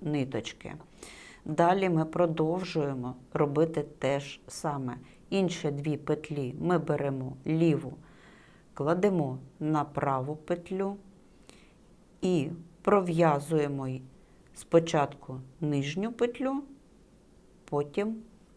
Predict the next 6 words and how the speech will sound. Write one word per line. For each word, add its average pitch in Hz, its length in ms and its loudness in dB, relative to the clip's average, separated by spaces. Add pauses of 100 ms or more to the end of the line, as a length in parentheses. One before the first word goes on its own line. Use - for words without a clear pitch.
(420)
верхню. 156 580 2 (1300)
І 214 60 2
в 220 100 0
такому 165 520 2
напрямку 147 840 0 (880)
перехрещення 160 1000 2